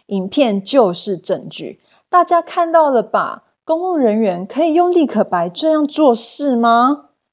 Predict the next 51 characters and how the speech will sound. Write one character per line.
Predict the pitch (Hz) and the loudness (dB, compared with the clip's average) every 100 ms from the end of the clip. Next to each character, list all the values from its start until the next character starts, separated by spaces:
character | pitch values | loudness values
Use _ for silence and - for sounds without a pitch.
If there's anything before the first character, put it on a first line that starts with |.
| _ | _
台 | - 220 | -2 0
湾 | 294 339 | 0 -2
就 | 370 | -4
是 | 359 370 | -6 -4
因 | 349 | 0
为 | 349 | 0
有 | 277 | 2
这 | 185 - 247 | -2 -2 0
样 | 233 233 208 | 2 2 0
荒 | - 302 311 | -2 -2 -2
唐 | - 185 208 | -6 -6 -6
缺 | - 240 | -4 -2
陷 | 240 269 | -2 0
的 | 202 180 | 0 0
财 | - 170 | -2 -4
政 | 175 214 190 | -2 -4 -2
部 | 233 160 | -2 -2
长， | - - _ _ _ | -2 -4 _ _ _
才 | - 233 | 0 2
会 | 294 | 2
税 | 302 - - 349 294 240 | 0 -4 0 2 2 0
灾 | 226 247 226 226 | 0 0 0 -2
遍 | - 262 185 147 | -4 -4 -4 -8
野， | 104 - _ _ - | -10 -12 _ _ -2
造 | 202 | 0
成 | 180 190 170 185 | 0 -4 -6 -6
法 | - 180 | -4 -6
税 | 175 - 170 | -4 -4 -4
不 | 160 160 | -6 -10
正 | - 185 - | -4 -4 -2
义， | 190 175 _ _ _ | -6 -6 _ _ _
人 | 208 220 247 | 2 2 2
权 | 294 262 190 190 | -4 -4 -4 -4
大 | 214 170 | -4 -4
倒 | 175 180 - | -4 -4 -4
退。 | - 202 - _ _ _ _ - | -8 -10 -10 _ _ _ _ -6
接 | 190 | -4
下 | 185 214 | -2 -2
来， | 135 110 - | -2 -4 -6
我 | 202 | -6
们 | 190 | -6
欢 | 196 214 185 | -2 -2 -4
迎 | 170 | -8
下 | 180 - 320 | -8 0 2
一 | 262 | 2
位 | 262 | 0
语 | 180 | -2
坛 | 160 175 180 | -6 -8 -6
人 | 156 185 - _ _ - | -8 -10 -18 _ _ 0
阿 | 226 220 | 2 2
龙， | 202 117 202 - | 0 -2 -8 -20